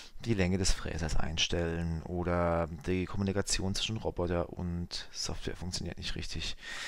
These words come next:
All diese Fragen können wir per Support, per Reiz anfragen, bei Datentechnik Reiz, und da gehen wir jetzt einfach mal auf die Internetseite, zeige ich euch das mal, wie das funktioniert. Datentechnik Reiz steht hier schon in Google, ähm,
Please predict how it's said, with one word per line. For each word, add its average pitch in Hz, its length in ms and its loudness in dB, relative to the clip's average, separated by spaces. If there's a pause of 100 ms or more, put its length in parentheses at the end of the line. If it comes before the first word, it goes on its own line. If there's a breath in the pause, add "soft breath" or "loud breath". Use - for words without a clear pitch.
(160 loud breath)
All 110 160 2
diese 120 160 8
Fragen 110 400 4
können 107 240 2
wir 95 320 4 (100)
per 98 160 2
Support, 110 560 2
per 87 320 0
Reiz 107 320 2
anfragen, 123 800 -2 (440 loud breath)
bei 82 100 0
Datentechnik 113 680 2
Reiz, 104 300 2
und 92 80 0
da 90 60 2
gehen 95 160 -4
wir 92 80 0
jetzt - 140 -6
einfach 98 220 -2
mal 92 80 0
auf 87 80 -2
die 90 220 -4
Internetseite, 95 500 2
zeige - 240 -4
ich 92 100 -4
euch 90 120 -4
das 87 120 -4
mal, 85 120 -4
wie 82 60 -8
das - 180 -8
funktioniert. 90 680 -6 (1400 loud breath)
Datentechnik 95 680 -2
Reiz 98 220 2
steht 90 200 -2
hier 101 80 0
schon 85 180 -2
in 87 60 -6
Google, 110 560 2
ähm, 90 460 -2